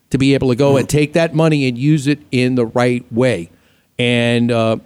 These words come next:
Speaker 1: a very good friend of mine of many years in the, uh, home improvement business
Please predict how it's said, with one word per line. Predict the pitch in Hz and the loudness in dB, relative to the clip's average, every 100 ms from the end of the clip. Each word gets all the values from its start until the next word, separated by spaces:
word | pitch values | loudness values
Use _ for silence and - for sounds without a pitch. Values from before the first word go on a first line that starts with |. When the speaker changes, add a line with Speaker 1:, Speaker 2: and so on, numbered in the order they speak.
| - | -8
Speaker 1:
a | 117 | -4
very | 120 151 156 | 0 2 2
good | 160 | 0
friend | - 160 151 | 0 0 0
of | 143 | 0
mine | 139 143 139 | 0 0 0
of | |
many | 117 135 143 | 0 0 0
years | 143 139 135 - - | 2 2 2 -2 -2
in | 120 117 | 0 0
the, | 117 117 113 - _ | 0 -2 -4 -8 _
uh, | 107 98 | -8 -4
home | 139 139 | -2 -2
improvement | 123 147 151 135 | -2 -2 0 0
business | 123 113 123 113 | 0 -2 -2 -8